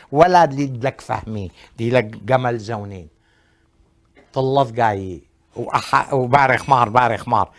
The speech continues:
ليلة لك فهمي عزيزي، بحيث أنه مكرتة،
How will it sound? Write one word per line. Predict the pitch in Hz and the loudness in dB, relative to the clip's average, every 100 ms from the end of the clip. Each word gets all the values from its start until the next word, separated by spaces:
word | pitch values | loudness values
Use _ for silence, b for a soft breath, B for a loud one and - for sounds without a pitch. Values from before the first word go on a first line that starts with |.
| b b b | b b b
ليلة | 135 160 190 196 180 | 0 4 4 4 4
لك | 139 135 - | 4 0 -2
فهمي | - 117 120 | -6 -6 -4
عزيزي، | 107 113 120 160 123 120 - B - | -4 -4 -2 -4 -4 -8 -10 B -8
بحيث | 139 151 131 | 0 0 0
أنه | 143 143 127 | -6 -4 -4
مكرتة، | 139 135 135 - 175 175 - 139 | -4 -2 -2 0 -2 0 0 0